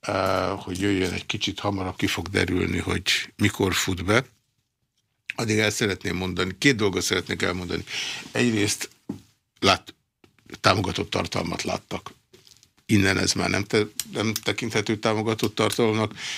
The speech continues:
Legyenek szívesek feliratkozni a Kejfej Jancsi YouTube csatornájára, kövessék a Facebook oldalt, és ha módjukban áll, akkor a Patreon részéről, vagy a Patreont igénybe véve támogassák a két fős stábot.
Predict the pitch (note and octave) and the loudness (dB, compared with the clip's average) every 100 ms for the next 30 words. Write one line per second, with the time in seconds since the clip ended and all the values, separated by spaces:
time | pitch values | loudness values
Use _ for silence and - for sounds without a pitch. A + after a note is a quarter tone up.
0 | - - G#2+ G#2 F2+ - - F#2 - F#2+ | -8 0 2 2 2 0 -2 0 -2 0
1 | A2 G#2 F#2+ - G#2 F#2+ F#2+ - F#2 F2 | 2 2 2 -4 -4 -4 -6 -4 -4 -2
2 | F2+ F2 - G#2+ A#2 A2 G2 - F#2+ G2+ | -2 -2 -2 -2 -2 -2 -2 -2 -4 -4
3 | F2 F2 F2 F2+ F#2 F#2 - G2 - - | -4 -4 -4 -4 -4 -6 -6 -2 2 0
4 | G2+ F#2 - F#2+ F2+ F2 - E2+ F2 F#2 | -2 -4 0 0 -2 -8 -6 -6 -6 -6
5 | F2+ - F#2+ - F2 F2+ F#2 F2+ F2+ F2+ | -6 -6 0 0 0 -4 -6 -6 -6 -6
6 | F2+ F2+ F2+ F#2 F2 F#2 - F#2 - F#2 | -4 -4 -4 -6 -6 -6 -4 -6 -4 -6
7 | F#2 F2+ F#2 F2 - F#2 F#2 F2+ - - | -6 -4 0 2 2 2 -2 -4 -6 -4
8 | - - - - - - E2+ F2 G2+ - | -4 -4 -6 -8 -8 -2 -2 0 0 0
9 | F2 F#2 G2+ F#2 F#2 F2+ F2+ F2+ F2+ - | -2 0 -2 0 0 -2 -4 -4 -8 -6
10 | F#2+ F#2+ F#2+ F#2+ - F#2+ - G2 - G2+ | -6 -6 -4 2 2 2 -6 -10 -6 -4
11 | A2+ - - F#2+ F#2 - - - F#2 G2 | -4 -4 -4 -2 2 2 2 2 -2 -4
12 | F#2+ F#2+ - - - | -6 -8 -8 -4 -4